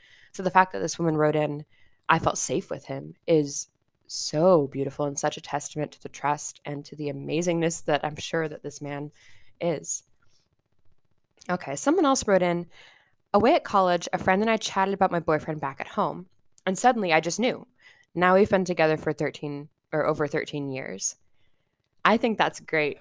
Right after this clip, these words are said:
'cause sometimes I think that we maybe don't know the answer in our heads, but if you write it down or you tell it to somebody, suddenly you can hear the words you're saying or read the words you're writing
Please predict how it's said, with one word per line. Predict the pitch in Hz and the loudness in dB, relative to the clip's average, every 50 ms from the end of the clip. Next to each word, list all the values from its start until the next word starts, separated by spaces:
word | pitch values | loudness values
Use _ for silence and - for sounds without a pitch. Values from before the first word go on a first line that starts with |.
| - | -8
'cause | - 214 208 190 180 - - _ _ _ _ _ - - _ _ | -4 -2 -2 -2 -2 -8 -12 _ _ _ _ _ -20 -20 _ _
sometimes | - - - 262 277 294 294 269 240 240 | -4 -2 -2 -2 -2 -2 -2 -2 0 0
I | 220 202 196 | 0 0 0
think | - 196 175 175 - - - | -2 -6 -6 -6 -10 -6 -2
that | 170 160 151 - - - _ | -2 0 0 -2 -6 -12 _
we | 165 156 170 170 165 160 160 160 156 147 - - _ _ _ _ _ _ _ _ _ _ | -8 -6 -4 -2 0 0 0 0 0 -2 -2 -8 _ _ _ _ _ _ _ _ _ _
maybe | 208 220 208 214 | 2 2 2 2
don't | 170 - 180 190 - - | 8 8 8 8 8 6
know | 170 160 156 156 160 165 | 4 6 8 8 8 6
the | 165 - - | 4 2 0
answer | 147 151 156 - | 0 0 -2 -4
in | 165 147 | -4 -4
our | 131 131 | -4 -6
heads, | 135 - - 143 151 165 185 - - - _ _ - - - _ | -6 -4 -2 -2 -2 -2 -6 -8 -8 -8 _ _ -20 -20 2 _
but | 196 185 | 4 4
if | 180 - | 4 0
you | 175 170 | -4 -4
write | 135 147 147 151 | -4 -2 -2 -2
it | 135 - - | -4 -4 -4
down | - 151 147 156 160 170 170 | -2 0 2 2 2 0 0
or | - 151 | -2 -4
you | 143 135 139 | -6 -6 -8
tell | - - 156 156 | -8 -4 -4 -4
it | - - | -4 -4
to | 185 | -8
somebody, | - - 190 180 190 202 202 | -6 -4 -4 -2 0 0 -2
suddenly | 196 - - 175 165 165 156 151 | 0 0 0 0 2 0 -2 -2
you | 151 147 143 147 - | -4 -6 -8 -10 -8
can | - 151 139 | -8 -10 -10
hear | - - 156 151 151 151 | -8 -4 -2 0 0 0
the | 151 151 | -2 -2
words | 139 147 147 147 147 | -2 0 -2 -2 -2
you're | - 156 | -2 -4
saying | - - 156 147 151 165 175 175 | -2 0 0 0 0 0 0 0
or | 165 151 | -2 -2
read | 139 143 151 160 156 | -2 -2 -6 -4 -4
the | 170 | -2
words | 160 170 175 165 | 0 0 0 0
you're | 175 180 | 0 -2
writing | 165 170 165 170 175 190 208 220 | 0 0 0 0 0 -2 -2 -4